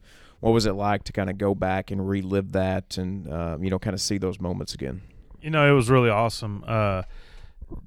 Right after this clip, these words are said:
Speaker 2: to see the guy that you, that not just, like,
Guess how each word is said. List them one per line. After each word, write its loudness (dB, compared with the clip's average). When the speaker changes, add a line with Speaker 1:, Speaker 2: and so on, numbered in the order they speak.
Speaker 2:
to -4
see 0
the 0
guy 4
that -2
you, -8
that 0
not 0
just, -2
like, -8